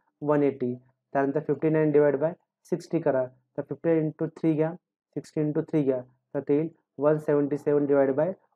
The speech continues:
वन एटी. मग आता तुम्ही न्युमरेटरमध्ये काय करा, तुमचा, अ, ascending order लावा. सर्वात smallest value आहे वन फिफ्टी फाईव्ह, Next आहे one seventy, Next आहे वन सेव्हन्टी टू,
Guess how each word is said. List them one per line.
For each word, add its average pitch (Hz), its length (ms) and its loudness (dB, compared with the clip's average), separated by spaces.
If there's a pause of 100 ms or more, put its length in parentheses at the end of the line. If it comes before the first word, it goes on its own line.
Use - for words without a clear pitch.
वन 143 240 -2 (300)
एटी. 131 300 0 (460)
मग 135 80 0
आता 131 160 0
तुम्ही 160 240 0
न्युमरेटरमध्ये 156 600 2
काय 143 160 4
करा, 147 240 -6 (300)
तुमचा, 147 340 0 (360)
अ, 139 160 -6 (100)
ascending 165 440 0
order 143 240 6
लावा. 127 260 2
सर्वात 143 300 0
smallest 151 520 0
value 151 240 2
आहे 156 140 2 (340)
वन 143 140 0
फिफ्टी 147 320 -2
फाईव्ह, 147 360 2 (800)
Next 156 300 -2
आहे 156 160 6 (340)
one 143 160 0
seventy, 143 480 0 (320)
Next 156 280 -2
आहे 151 160 4 (120)
वन 143 140 2
सेव्हन्टी 143 420 -2
टू, 147 240 -2